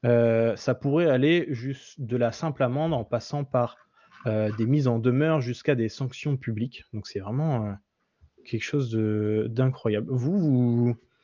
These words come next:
euh, vous avez été impacté un peu par ce, par cette nouvelle réglementation ? Vous l'aviez ressenti un peu dans votre, dans votre activité d'Internet ?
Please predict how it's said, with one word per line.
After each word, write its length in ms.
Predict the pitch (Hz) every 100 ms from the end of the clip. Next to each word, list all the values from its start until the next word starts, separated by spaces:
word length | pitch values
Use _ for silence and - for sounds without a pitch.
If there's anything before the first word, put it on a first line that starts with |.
| _ _ _
euh, 640 | 120 113 107 107 107 107 110
vous 220 | 113 110
avez 80 | 120
été 180 | 143 190
impacté 460 | 175 139 143 - 196
un 120 | 170
peu 180 | - 180
par 260 | - 139
ce, 800 | - - 123 123 120 120 120 120 123 _ _ _ - - _ _ - _ _ _ - -
par 160 | 123 -
cette 360 | - 131 -
nouvelle 500 | 120 117 120 127 139
réglementation ? 640 | 127 120 127 123 135 190 185
Vous 220 | 127 123
l'aviez 680 | 123 120 123 131 131 131 131
ressenti 540 | 120 139 156 139 -
un 80 | 156
peu 140 | 151
dans 140 | 135 117
votre, 680 | 120 - 127 113 113 113 117 _ _ _ - - _ -
dans 220 | 113 110
votre 400 | 110 - - 110
activité 760 | 113 - - 131 131 143 139 127
d'Internet ? 680 | 123 120 123 151 170 -